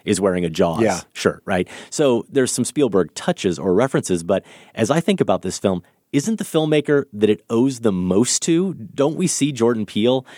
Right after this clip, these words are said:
Speaker 1: sort of actually following in the footsteps of Shyamalan?
Speaker 2: There's a lot of
Speaker 1: Down to the twist ending,
Speaker 2: Yeah. Yeah,
Speaker 1: down
Speaker 2: the
Speaker 1: to
Speaker 2: twist
Speaker 1: all the
Speaker 2: ending.
Speaker 1: clues and everything fitting into a certain place.
Speaker 2: The, the technique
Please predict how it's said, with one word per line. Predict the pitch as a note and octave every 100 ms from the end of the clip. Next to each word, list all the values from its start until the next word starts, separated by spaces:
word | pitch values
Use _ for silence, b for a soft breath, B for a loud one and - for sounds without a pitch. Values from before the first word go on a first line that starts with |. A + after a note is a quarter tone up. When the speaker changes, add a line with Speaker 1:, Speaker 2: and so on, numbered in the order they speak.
| B B
Speaker 1:
sort | - A2+
of |
actually | - G#2+ - D3 C#3
following | C3+ - A2 A#2 B2+ B2
in | A2
the | F#2
footsteps | - G#2+ - B2 -
of | F2+ - _ -
Shyamalan? | - E2 G#2 D3 F#3 A3 _ _ B B B B
Speaker 2:
There's | - A#2+
a | B2
lot | A2+ C3
of | D3+ D#3 A#2+
Speaker 1:
Down | C#3 D3+
to | D3+
the | A2
twist | - B2+ G#2 -
ending, | G2+ C3+
Speaker 2:
Yeah. | F#3 G#3 - - -
Yeah, | A2
Speaker 1:
down | A#2
Speaker 2:
the | A2+
Speaker 1:
to |
Speaker 2:
twist | D3+
Speaker 1:
all | A2+ C#3+
the | C3
Speaker 2:
ending. | B2
Speaker 1:
clues | C3 C3 D3 B2
and | G#2
everything | B2 C3 B2+
fitting | - A2+ C3+ B2
into | C3+ C3
a | G#2+
certain | - A2 F#2
place. | F#2 G#2 D3+ - - -
Speaker 2:
The, | A#2+ A#2 A2+ A#2
the | A#2
technique | - A#2+ - B2+ B2+ E3 - -